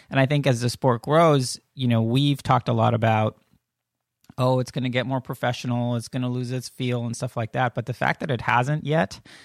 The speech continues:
as the sport has grown, I think it bodes very well for the future. And, and yeah, I mean, I'd love to hear more on how Attila is, is, you know, wants to expand, because honestly, more events with the same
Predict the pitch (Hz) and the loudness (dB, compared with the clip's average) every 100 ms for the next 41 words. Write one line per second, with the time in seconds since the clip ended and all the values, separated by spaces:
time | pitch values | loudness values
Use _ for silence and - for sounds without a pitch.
0 | - _ _ - 131 135 139 - 151 151 | -20 _ _ 0 2 2 -2 0 0 0
1 | 147 156 151 131 - 147 127 117 123 120 | 0 0 2 2 0 -4 -2 0 0 0
2 | 113 123 117 117 120 120 117 - 131 113 | 0 0 2 4 4 4 2 -2 -4 -2
3 | 107 - 139 - 117 113 110 - - - | -4 -4 -2 0 0 0 -4 -10 -20 -20
4 | _ _ - 127 117 117 113 110 - - | _ _ -4 0 2 0 -2 -4 -10 -6
5 | 113 113 143 139 120 123 123 120 120 123 | -2 2 4 4 4 4 2 2 2 0
6 | 131 127 123 120 117 120 117 - 113 117 | -2 0 0 2 2 2 2 0 0 2
7 | 117 113 110 117 - 117 113 110 110 104 | 2 2 2 0 -2 0 2 2 0 -2
8 | - 117 110 - - _ _ 117 117 117 | -6 -6 -6 -10 -14 _ _ -6 -2 0
9 | 113 113 110 113 107 - 117 113 113 110 | 2 0 0 -2 -4 -4 -2 0 -2 -2
10 | 117 117 113 110 110 - - - _ - | -4 -2 0 -2 -4 -14 -20 -20 _ 0
11 | 123 135 123 135 123 117 - 127 120 127 | 2 2 2 2 2 0 -4 -2 2 4
12 | 131 123 127 135 - - 123 113 110 - | 4 4 2 0 -6 -6 0 0 0 -4
13 | 117 - 120 120 120 | -4 0 2 2 0